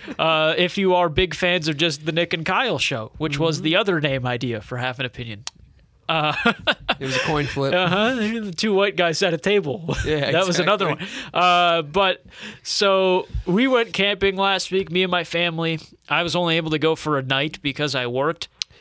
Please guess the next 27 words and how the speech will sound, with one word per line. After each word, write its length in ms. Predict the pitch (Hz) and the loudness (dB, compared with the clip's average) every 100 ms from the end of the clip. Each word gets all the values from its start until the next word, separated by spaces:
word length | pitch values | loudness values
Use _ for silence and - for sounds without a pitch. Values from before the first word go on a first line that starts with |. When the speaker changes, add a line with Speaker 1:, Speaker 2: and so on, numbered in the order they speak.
| _ | _
Speaker 2:
Yeah. 220 | 147 123 | -6 -2
Speaker 1:
Uh, 480 | 147 135 123 117 113 - | -2 0 -2 -2 -4 -2
as 320 | 170 185 147 | 0 0 0
you 140 | 180 | 0
recall, 560 | 165 156 175 180 202 202 | 0 0 0 2 2 0
one 240 | 151 175 | 0 0
of 100 | 156 | 0
our 80 | 156 | -2
most 300 | 147 147 - | 0 -2 -2
famous 400 | 196 190 175 - | 0 0 0 0
episodes 720 | 170 - 170 156 147 175 - - _ 160 | -2 -2 -2 0 0 -2 -8 -10 _ -2
was 300 | 156 147 123 | 0 0 -2
the 120 | 139 | -4
camping 460 | - 214 220 180 151 | 0 0 0 -4 -2
trip 260 | 175 143 | -2 -2
episode, 460 | 151 - - 156 147 | -2 -2 0 0 0
which 180 | 143 - | 0 0
has 220 | 165 143 | -2 -2
been 200 | 147 143 | -4 -2
pulled, 380 | - 151 170 190 - - - - - _ - | -2 0 0 -2 -10 -20 -20 -20 -20 _ -4
uh, 340 | 139 135 131 | -2 0 -2
for 480 | - 180 143 151 143 | -4 -10 -4 0 0
a 60 | 135 | -2
profanity-laced 1200 | 151 131 170 165 151 147 131 - 143 151 147 - | -4 -2 0 0 0 -2 -4 -8 -4 -2 -2 -4
rant. 340 | 139 143 190 - - - | -2 -2 -2 -6 -16 -12
Speaker 2:
That's 280 | - 135 - | -8 -6 -4
right. 320 | 135 139 - | -2 -2 -4